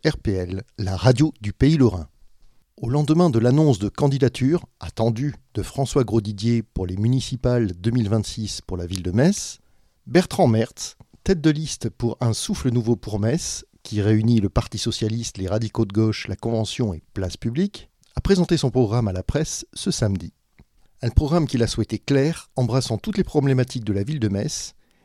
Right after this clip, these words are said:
et qui est le résultat d'un dialogue avec les habitants, mais également les acteurs de la vie sociale, économique, culturelle et associative de la ville. En préambule, il a pointé le bilan de François Grosdidier, une politique brouillonne, hésitante, sans vision,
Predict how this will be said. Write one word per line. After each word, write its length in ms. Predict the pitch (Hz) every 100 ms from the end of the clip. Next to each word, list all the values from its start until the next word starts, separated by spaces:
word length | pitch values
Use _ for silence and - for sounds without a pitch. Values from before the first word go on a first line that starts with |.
| _
et 60 | -
qui 120 | 185
est 60 | 151
le 100 | 127
résultat 400 | 131 151 127 160
d'un 140 | 107
dialogue 440 | 104 156 147 165
avec 220 | 127 98 -
les 180 | 95
habitants, 520 | 151 143 123 117 139 - - _ 120
mais 140 | 104
également 380 | 117 120 127 156
les 240 | 107 95
acteurs 360 | 139 - 135 123
de 80 | 101
la 120 | 101
vie 280 | 90 117 -
sociale, 640 | - - 113 - 110 113 - -
économique, 760 | - 117 104 101 110 - - _ -
culturelle 640 | 139 - 110 101 107 113 -
et 100 | 117
associative 560 | 117 135 120 - 185
de 120 | 175 143
la 100 | 110
ville. 320 | 90 85 80 - - - _ _ _ _
En 60 | -
préambule, 400 | - 156 160 147
il 60 |
a 80 | 113
pointé 300 | - 139 127
le 100 | 117
bilan 240 | 107 120 104
de 40 |
François 360 | - 120 - 127
Grosdidier, 520 | 110 101 92 101 160 - - _
une 160 | 113 104
politique 500 | - 127 - 127 -
brouillonne, 680 | 98 98 139 131 113 120 160 - _ -
hésitante, 640 | 165 151 131 113 143 - -
sans 280 | - - 202
vision, 500 | 143 123 101 110